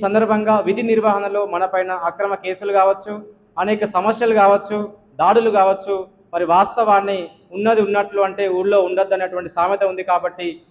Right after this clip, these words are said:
వాస్తవాలని చూపించేటువంటి చాలామందికి ఇబ్బందులు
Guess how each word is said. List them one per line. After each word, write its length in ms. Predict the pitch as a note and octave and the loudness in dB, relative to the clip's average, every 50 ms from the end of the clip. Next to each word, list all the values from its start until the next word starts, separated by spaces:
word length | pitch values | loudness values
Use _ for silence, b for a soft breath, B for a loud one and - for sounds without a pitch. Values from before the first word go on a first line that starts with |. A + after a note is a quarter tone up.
| _ _ - D#3+ | _ _ 0 2
వాస్తవాలని 680 | F3 G#3 G#3+ - B3+ A#3+ A3+ A3+ A3 A3+ A3+ A3 A3+ A3 A3 - | 2 2 2 2 2 4 6 6 6 4 4 2 0 -4 -2 -4
చూపించేటువంటి 680 | G#3+ G#3+ A3 G#3+ G#3+ G#3+ G#3+ G#3 G#3 G3 G3 G3 G3 G3 G3 - F#3 | -6 -4 -2 -4 -2 0 -2 -2 0 -2 -4 -4 -4 -8 -6 -2 0
చాలామందికి 640 | F#3 G3 A3 A3 A3 G#3+ G#3 G#3 G#3 G3+ G#3 G#3 G3 F3+ E3+ _ _ _ _ _ _ _ _ _ _ - F3+ | 2 4 4 2 2 0 -4 -6 -6 -6 -4 -4 -4 -4 -6 _ _ _ _ _ _ _ _ _ _ -14 -12
ఇబ్బందులు 340 | F3 F3 G#3+ G#3+ G#3+ G#3 G3+ | -2 0 2 2 2 2 0